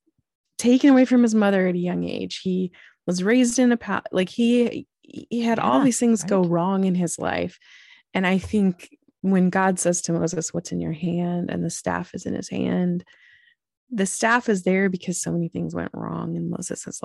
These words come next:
Speaker 1: life.
Speaker 2: Ugh.
Speaker 1: And I
Speaker 2: Mm.
Speaker 1: think that for me is such a potent question. Like, what's in your hand that you didn't expect to carry,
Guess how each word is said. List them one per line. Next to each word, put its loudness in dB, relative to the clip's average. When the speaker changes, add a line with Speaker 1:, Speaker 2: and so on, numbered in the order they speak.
Speaker 1:
life. -12
Speaker 2:
Ugh. -20
Speaker 1:
And 4
I 6
Speaker 2:
Mm. -8
Speaker 1:
think 4
that 2
for 2
me 2
is 4
such -2
a -6
potent -4
question. -4
Like, -4
what's -2
in 2
your 0
hand 0
that -6
you 2
didn't 4
expect -2
to 2
carry, 2